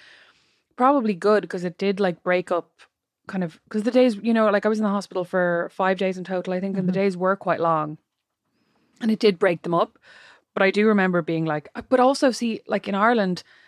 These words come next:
Speaker 1: 'cause no one I know has ever stayed in hospital that long after giving birth. And because, well, actually, the only, so a friend of mine gave birth during the pandemic and had a C-section, but obviously nobody could visit.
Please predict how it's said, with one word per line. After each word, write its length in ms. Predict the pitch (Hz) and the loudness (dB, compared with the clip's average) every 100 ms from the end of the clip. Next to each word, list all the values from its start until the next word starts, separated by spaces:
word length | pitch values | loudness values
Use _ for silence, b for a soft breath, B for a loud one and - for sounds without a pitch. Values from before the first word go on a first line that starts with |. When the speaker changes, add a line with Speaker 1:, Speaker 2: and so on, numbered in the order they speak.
| b | b
Speaker 1:
'cause 120 | - | -4
no 140 | 214 254 | 0 2
one 120 | 262 | 4
I 60 | 214 | 4
know 160 | 208 | 4
has 100 | 202 | 2
ever 140 | 185 175 | 0 -6
stayed 220 | - 208 | -2 0
in 80 | 226 | 0
hospital 320 | 185 175 165 | -2 -6 -6
that 120 | 160 | -6
long 180 | 170 165 | -6 -6
after 180 | 156 165 | -8 -8
giving 220 | 170 160 | -8 -6
birth. 260 | 151 156 - | -8 -10 -10
And 160 | 196 202 | -6 -2
because, 340 | 214 214 180 - | 0 0 -2 -2
well, 200 | 233 214 220 | 2 2 4
actually, 280 | 214 - | 0 0
the 100 | 202 | 2
only, 300 | 208 220 202 - _ _ - | 2 2 -2 -6 _ _ -10
so 160 | - | -4
a 40 | 185 | 0
friend 200 | 202 214 | 2 4
of 60 | |
mine 180 | 202 185 | 2 0
gave 260 | 175 180 175 | 0 -2 0
birth 260 | 180 175 | 0 0
during 220 | - 175 | -4 -2
the 60 | 175 | -2
pandemic 420 | 175 170 185 180 | -4 -2 0 -2
and 100 | 170 | -6
had 120 | 165 | -6
a 20 | 170 | -6
C-section, 540 | 196 180 175 - 165 | -6 -4 -6 -6 -8
but 100 | 165 | -6
obviously 240 | 170 170 | -6 -4
nobody 240 | 170 170 156 | -2 -2 -4
could 140 | 160 | -4
visit. 380 | 190 208 - - | 0 0 -2 -10